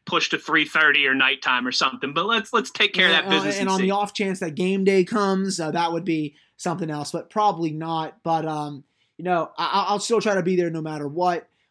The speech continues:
Speaker 2: Wes, thank you so much for coming on today. I very
Speaker 1: Of course,
Speaker 2: much
Speaker 1: buddy.
Speaker 2: appreciate it. Um, wh-, where can everyone find you, man? Plug all your stuff.
Speaker 1: Yeah, absolutely. Uh, on Twitter at Wesley Euler.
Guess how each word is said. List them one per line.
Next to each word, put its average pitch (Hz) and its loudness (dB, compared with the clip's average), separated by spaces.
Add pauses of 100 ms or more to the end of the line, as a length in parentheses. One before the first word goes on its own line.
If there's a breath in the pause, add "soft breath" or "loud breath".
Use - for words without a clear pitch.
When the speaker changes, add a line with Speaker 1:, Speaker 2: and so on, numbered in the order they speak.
(100)
Speaker 2:
Wes, 196 0
thank 202 0
you 165 -6
so 202 0
much 190 -4
for 175 -10
coming 165 -4
on 165 -2
today. 175 -4
I 151 -6
very 165 -2
Speaker 1:
Of 165 -2
course, - -4
Speaker 2:
much 165 -6
Speaker 1:
buddy. 123 -2
Speaker 2:
appreciate 180 -2
it. 156 -4 (520)
Um, 156 2 (240)
wh-, 196 -2
where 233 4
can 247 2
everyone 233 2
find 202 4
you, 180 2
man? 180 0
Plug 190 2
all 190 4
your 180 2
stuff. 156 -2 (380)
Speaker 1:
Yeah, 254 2
absolutely. 214 4
Uh, 190 8
on 233 6
Twitter 247 6
at 208 6
Wesley 196 2
Euler. 180 4